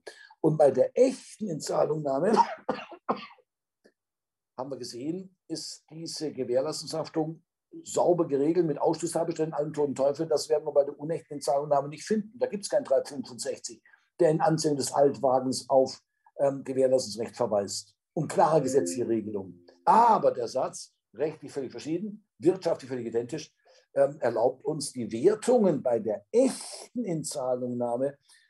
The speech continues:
bei der unechten Inzahlungnahme zu berücksichtigen und mit einem anderen Instrumentarium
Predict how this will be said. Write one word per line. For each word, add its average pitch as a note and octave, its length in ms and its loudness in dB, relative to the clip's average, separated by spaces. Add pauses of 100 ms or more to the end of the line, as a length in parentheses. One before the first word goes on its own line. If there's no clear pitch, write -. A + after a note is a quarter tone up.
(200)
bei B2 180 2
der G#2+ 340 2
unechten G3 760 -4
Inzahlungnahme C3+ 920 0
zu B2 160 -8
berücksichtigen C#3 880 -4
und D#3 440 -4 (880)
mit C#3+ 260 0
einem C3 120 4
anderen B2+ 440 4
Instrumentarium A2+ 1160 0